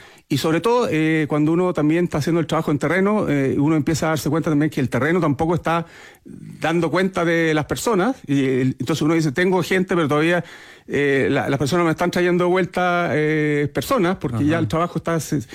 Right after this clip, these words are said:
Speaker 1: entonces ahí se toma la decisión de, eh, cerrar, eh, una comuna.
Speaker 2: Ya.
Speaker 1: Entonces, lo que nos pasa en estas
Speaker 2: Es bien
Speaker 1: noventa y cinco
Speaker 2: caso a caso, entonces.
Speaker 1: Claro,
Speaker 2: Claro,
Speaker 1: claro.
Speaker 2: claro.
Speaker 1: Entonces, esto se va haciendo con un trabajo comuna por comuna,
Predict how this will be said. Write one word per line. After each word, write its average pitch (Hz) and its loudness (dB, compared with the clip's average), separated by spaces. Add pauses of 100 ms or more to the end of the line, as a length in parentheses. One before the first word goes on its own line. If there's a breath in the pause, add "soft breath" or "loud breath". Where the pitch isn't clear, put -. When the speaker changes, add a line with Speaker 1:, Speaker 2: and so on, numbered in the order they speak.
(100 loud breath)
Speaker 1:
entonces - -2
ahí 208 2
se 170 -4
toma 180 2
la 175 2
decisión 165 0
de, 165 0 (320 loud breath)
eh, 139 0
cerrar, 143 -2
eh, 147 0
una 147 2
comuna. 127 0 (200 loud breath)
Speaker 2:
Ya. 78 -6 (180 loud breath)
Speaker 1:
Entonces, 190 0
lo 170 2
que 170 0
nos 170 0
pasa 254 0
en 214 0
estas 196 -2
Speaker 2:
Es 190 2
bien 185 2
Speaker 1:
noventa 175 0
y - -2
cinco 175 0
Speaker 2:
caso 175 -4
a 165 0
caso, 139 -4
entonces. 107 -2
Speaker 1:
Claro, 185 0
Speaker 2:
Claro, 131 0
Speaker 1:
claro. - -
Speaker 2:
claro. 156 0
Speaker 1:
Entonces, 170 2
esto 175 -2
se 185 -2
va 175 2
haciendo 180 0
con 160 2
un 160 2
trabajo 160 0
comuna 170 0
por 175 0
comuna, 170 2